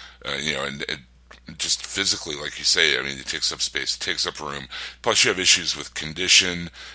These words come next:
you know, depending on how well, you know, you want to keep them. You want to keep them in Mylars and, and boards, and, you know, organization. You know, how do you want to organize them by title, by publisher, by author, by artist? I mean, there's a lot of different, you know, things that,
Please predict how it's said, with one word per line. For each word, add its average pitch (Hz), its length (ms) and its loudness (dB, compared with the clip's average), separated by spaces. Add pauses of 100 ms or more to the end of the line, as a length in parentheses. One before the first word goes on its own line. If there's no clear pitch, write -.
you 78 80 -6
know, 76 100 -2
depending 76 360 -4
on 73 60 -2
how 80 140 2
well, 76 300 0
you 76 140 -6
know, 73 80 -6
you 69 180 -6
want 71 140 -6
to - 60 -14
keep 80 180 -8
them. 78 180 -6
You 67 140 -6
want 65 120 -10
to - 60 -14
keep 65 80 -16
them 69 140 -10
in 67 60 -10
Mylars 69 460 0
and, 67 140 -10
and 65 200 -10
boards, 85 500 -2
and, 64 120 -8 (360)
you 73 80 -4
know, 73 100 0
organization. 90 840 4
You 80 120 -2
know, 71 80 -2
how 78 140 0
do 76 60 -4
you 76 100 -6
want 73 120 -6
to 73 60 -4
organize 82 400 -4
them 82 100 -6
by 71 140 -4
title, 78 320 -6
by 67 140 -8
publisher, 78 420 -6
by 67 160 -4
author, 76 360 -2
by 65 140 -12
artist? 80 560 -2 (440)
I - 40 -10
mean, 80 260 -6
there's 80 240 0
a 98 40 -4
lot 90 220 -2
of 87 100 -8
different, 78 380 -8
you 73 140 -4
know, 71 40 -4
things 98 380 -2
that, 82 160 -4